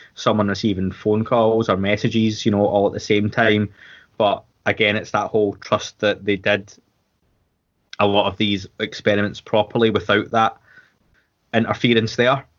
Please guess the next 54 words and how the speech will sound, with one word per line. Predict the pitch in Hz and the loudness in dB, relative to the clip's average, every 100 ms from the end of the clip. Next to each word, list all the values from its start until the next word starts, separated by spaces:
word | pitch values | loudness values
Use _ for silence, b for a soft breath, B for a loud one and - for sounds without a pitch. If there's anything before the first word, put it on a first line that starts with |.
| _ - | _ -2
Um, | 104 101 | -2 0
same | - 107 | -2 0
with | 101 | 0
the | |
camera | 113 110 117 | 0 0 0
crew. | 117 120 117 | 0 0 0
They | 107 | 0
had | 110 110 | 0 -2
instances | 113 113 - 110 117 113 | -2 -8 -6 -4 -4 -2
that | 110 - | -4 -2
wasn't | 104 104 107 | -2 -2 -2
on | 104 | -4
film, | - 107 107 b b b b b b b _ _ _ _ _ | -2 0 -2 b b b b b b b _ _ _ _ _
which | 120 127 | -2 0
I | 135 | 0
think | 139 | 0
would | 135 | 0
have | - 101 | 0 2
lent | 107 113 | 0 2
a | |
lot | 110 107 | 0 0
of | - | -2
credence | 110 113 127 - | 0 2 0 -2
and, | 104 98 | -6 -6
uh, | 98 101 | -8 -8
credibility | - 113 104 107 120 135 | 0 2 4 2 0 -2
to | 127 | 0
this, | 123 - | 0 0
that, | - 101 - | 0 0 -2
you | 110 | -2
know, | 104 104 98 - | 0 0 0 -2
they | 110 | 0
had | 110 | 0
issues | 98 - 120 | -4 -2 -2
with | 95 | -2
the | - | -2
camera | 104 110 120 | 0 0 0
equipment, | 123 - 120 113 | 0 -2 0 -4
but | 107 | -4
they | 101 | -2
didn't | 110 101 | 0 -2
want | 92 95 - | -4 -4 -6
it | - | -6
put | 98 | -4
into | 101 87 | -4 -6
the | |
show, | 95 110 113 120 - | -2 0 2 0 -2
which, | 110 - - - | -2 -2 -6 -8
again, | 98 98 98 | -2 0 2
is, | 98 90 - | 0 -4 -6
is, | 101 - | -6 -6
that's | 107 104 - | -4 -4 -2
fair | 113 98 | -2 0
enough, | 104 107 | -2 -4